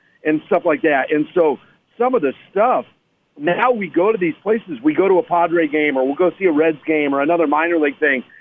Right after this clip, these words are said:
and my wife's in there, and it's like, "Hey, do they have a, a, a dog collar or a dog leash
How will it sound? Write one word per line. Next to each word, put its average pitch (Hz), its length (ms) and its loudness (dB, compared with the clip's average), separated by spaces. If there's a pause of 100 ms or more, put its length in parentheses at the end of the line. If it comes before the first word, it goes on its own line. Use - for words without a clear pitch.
(180)
and 147 80 -2
my 143 120 2
wife's 175 380 0
in 175 140 -4
there, 147 160 0
and 139 100 -2
it's - 140 -8
like, 135 160 0
"Hey, 214 180 -2
do 185 60 -2
they 214 140 0
have 185 140 -2
a, 147 220 0 (500)
a, 135 260 0
a 143 60 2
dog 196 360 0
collar 156 420 0
or 135 220 0
a 131 80 0
dog 202 320 2
leash 151 320 0